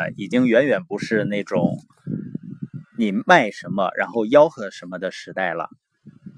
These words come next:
就像卖红酒的，如果你只吆喝红酒，那已经太傻了。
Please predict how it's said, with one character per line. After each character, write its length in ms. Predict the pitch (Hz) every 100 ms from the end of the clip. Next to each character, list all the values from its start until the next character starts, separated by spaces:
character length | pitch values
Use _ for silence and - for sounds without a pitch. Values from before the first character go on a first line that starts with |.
| -
就 120 | -
像 200 | 135 147
卖 180 | 143 151
红 240 | 107 120 127
酒 200 | 104 82
的， 160 | 90 -
如 140 | 131
果 120 | 185
你 140 | 180 190
只 240 | - 92
吆 260 | 87 127 156
喝 140 | 135
红 260 | - 110 131
酒， 200 | - - - - -
那 120 | - 127
已 100 | -
经 160 | -
太 220 | - 131
傻 160 | 104 95
了。 260 | - 113